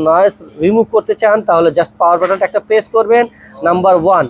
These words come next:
এইভাবে তিনটা স্টেপে আপনারা নয়েজ ক্যান্সেলেশন করতে পারবেন, নাম্বার ওয়ান, নাম্বার টু এবং নাম্বার থ্রি, এটা তিনটা স্টেপে আপনারা কিন্তু নয়েজ ক্যান্সেলেশন কাজ করতে পারবেন। তো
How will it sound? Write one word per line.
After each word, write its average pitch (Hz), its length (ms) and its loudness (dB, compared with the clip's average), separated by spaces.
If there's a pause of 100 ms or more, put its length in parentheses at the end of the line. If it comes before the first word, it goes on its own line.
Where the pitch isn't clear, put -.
এইভাবে 185 440 0
তিনটা 233 400 -4
স্টেপে 196 240 -2
আপনারা 175 240 0
নয়েজ 160 280 0
ক্যান্সেলেশন 196 560 -2
করতে 220 240 -2
পারবেন, 226 380 0 (280)
নাম্বার 175 260 0
ওয়ান, 175 460 0
নাম্বার 160 320 -2 (120)
টু 208 200 -2 (440)
এবং 170 240 2
নাম্বার 185 260 0
থ্রি, 165 340 -6
এটা 139 200 -2
তিনটা 233 460 -2
স্টেপে 220 300 0
আপনারা 185 320 0
কিন্তু 196 280 -2 (440)
নয়েজ 196 300 0
ক্যান্সেলেশন 202 580 -2
কাজ 214 260 -4
করতে 185 300 -2
পারবেন। 139 340 2 (460)
তো 190 100 0